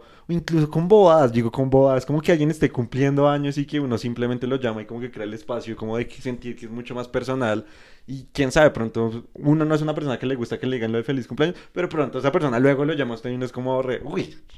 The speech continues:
qué lindo, como qué chévere". Y son cosas súper pequeñas y son como detallitos que van creando, pues, relaciones, van creando maneras de ser, van creando hábitos.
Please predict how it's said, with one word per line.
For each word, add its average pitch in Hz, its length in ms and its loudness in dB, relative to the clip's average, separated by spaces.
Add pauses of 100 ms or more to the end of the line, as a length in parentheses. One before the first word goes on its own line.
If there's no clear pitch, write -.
(200)
qué 104 160 -8
lindo, 151 320 -4
como 104 400 -12
qué 113 140 -14
chévere". 139 360 -8 (360)
Y 120 120 -6
son 117 280 -4
cosas 156 300 0
súper 196 280 -8
pequeñas 143 440 0
y 151 60 -2
son 127 160 -2
como 127 260 -2
detallitos 131 720 0
que 139 120 -10
van 123 180 -4
creando, 117 720 -6 (560)
pues, 156 420 -4 (120)
relaciones, 143 760 -2
van 110 140 -8
creando 117 640 -4
maneras 131 420 -2
de 139 100 -8
ser, 127 140 -6
van 117 180 -6
creando 117 360 -6
hábitos. 123 500 -4